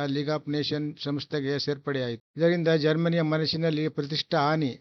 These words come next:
ಜರ್ಮನಿಯ ಜನರಲ್ಲಿ ಅವಮಾನ ಭಾವನೆ, ಆಕ್ರೋಶ, ನಿರಾಶೆ ಮೂಡಿತು. ಆರ್ಥಿಕ ಸಂಕಷ್ಟ, ನಿರುದ್ಯೋಗ, ಹಿಗ್ಗಿದ ಬೆಲೆಗಳು. ಇದರಿಂದ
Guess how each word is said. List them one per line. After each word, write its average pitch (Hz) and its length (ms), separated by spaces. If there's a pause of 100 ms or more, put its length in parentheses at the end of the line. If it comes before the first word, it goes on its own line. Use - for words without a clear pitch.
(120)
ಜರ್ಮನಿಯ 160 480
ಜನರಲ್ಲಿ 156 520
ಅವಮಾನ 151 580
ಭಾವನೆ, 151 500
ಆಕ್ರೋಶ, 143 520
ನಿರಾಶೆ 147 560
ಮೂಡಿತು. 131 720 (640)
ಆರ್ಥಿಕ 147 360
ಸಂಕಷ್ಟ, 151 540
ನಿರುದ್ಯೋಗ, 147 720
ಹಿಗ್ಗಿದ 143 420
ಬೆಲೆಗಳು. 135 520 (180)
ಇದರಿಂದ 170 340